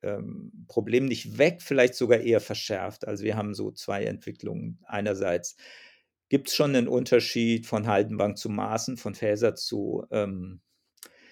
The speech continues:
Seehofer, beziehungsweise umgekehrt. Ähm, ähm, und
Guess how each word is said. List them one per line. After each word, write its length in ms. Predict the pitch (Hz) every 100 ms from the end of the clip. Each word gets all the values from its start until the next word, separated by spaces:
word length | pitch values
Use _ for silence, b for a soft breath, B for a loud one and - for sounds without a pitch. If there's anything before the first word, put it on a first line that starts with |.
| B
Seehofer, 540 | - 123 131 143 151 110
beziehungsweise 560 | - 113 101 90 -
umgekehrt. 800 | 110 120 117 - 120 113 - - -
Ähm, 540 | - 113 110 107 107 113 B B B B B _ _
ähm, 440 | 117 104 98 98 -
und 280 | 120 117